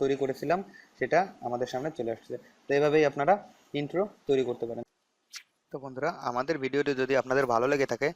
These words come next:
তাহলে অবশ্যই, অবশ্যই লাইক, কমেন্ট, শেয়ার করে দেবেন এবং আমাদের ওমি নাইনটি চ্যানেলের সঙ্গেই থাকবেন। বন্ধুরা, আমাদের এই চ্যানেল থেকে খুব ভালো মানের ভিডিও আমরা আপলোড করে থাকি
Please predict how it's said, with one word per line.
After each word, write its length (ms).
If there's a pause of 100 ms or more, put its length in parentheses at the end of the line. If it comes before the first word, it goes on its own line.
(320)
তাহলে 180 (180)
অবশ্যই, 340
অবশ্যই 320
লাইক, 160 (100)
কমেন্ট, 280
শেয়ার 220
করে 160
দেবেন 140 (380)
এবং 160 (680)
আমাদের 240 (280)
ওমি 180
নাইনটি 180 (200)
চ্যানেলের 320 (220)
সঙ্গেই 320
থাকবেন। 260 (280)
বন্ধুরা, 300 (760)
আমাদের 280
এই 120
চ্যানেল 240
থেকে 200
খুব 180
ভালো 160
মানের 220
ভিডিও 200
আমরা 180
আপলোড 260
করে 160
থাকি 160